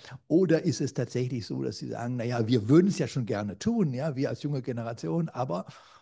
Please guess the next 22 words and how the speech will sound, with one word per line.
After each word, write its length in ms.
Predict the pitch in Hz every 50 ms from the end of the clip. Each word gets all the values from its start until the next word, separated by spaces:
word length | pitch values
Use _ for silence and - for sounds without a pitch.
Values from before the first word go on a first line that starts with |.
| _ _
wir 460 | - - - 165 160 139 127 151 135
sehen, 340 | 104 113 156 156 170 160 147
dass 280 | 135 139 127 - - -
doch 260 | 139 131 107 107 -
zu 340 | - - - 180 170 165 156 -
viele 320 | - - 170 160 151 143
Barrieren, 800 | 113 - 135 120 127 113 113 123 135 135 131 135 127 123 131 131
äh, 80 | 127 117
bei 160 | 107 120 110
den 140 | 110 113 113
anderen 340 | - 113 127 127 117 117 110
sind, 380 | 117 117 117 120 123 113 -
dass 260 | 113 110 107 107 -
wir 80 | 113 113
nicht 200 | 107 107 98 -
weiter 240 | - 80 80 - -
vorankommen"? 580 | - - - 80 76 90 - - - - 107 - _ _ _ _
Wie 160 | - 123 98
würden 200 | 113 127 120 113
Sie 160 | 107 - 113 98
das 220 | - 82 73 -
einschätzen? 640 | - - - - - - - - - - - -